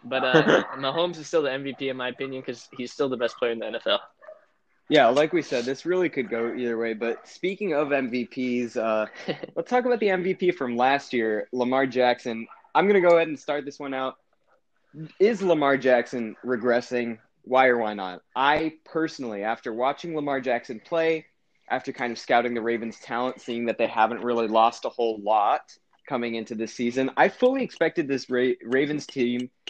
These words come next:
Speaker 2: to almost go undefeated. I
Speaker 1: Yeah.
Speaker 2: had this team going fourteen and two before the season. I had them splitting games with the Kansas
Speaker 1: They
Speaker 2: City
Speaker 1: were, uh,
Speaker 2: Chiefs.
Speaker 1: they did have the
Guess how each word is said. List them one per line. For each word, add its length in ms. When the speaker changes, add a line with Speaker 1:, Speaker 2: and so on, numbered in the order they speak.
Speaker 2:
to 220
almost 380
go 160
undefeated. 520
I 40
Speaker 1:
Yeah. 120
Speaker 2:
had 140
this 180
team 360
going 340
fourteen 560
and 160
two 260
before 320
the 80
season. 380
I 100
had 160
them 140
splitting 520
games 340
with 100
the 60
Kansas 340
Speaker 1:
They 80
Speaker 2:
City 160
Speaker 1:
were, 80
uh, 340
Speaker 2:
Chiefs. 220
Speaker 1:
they 140
did 140
have 180
the 80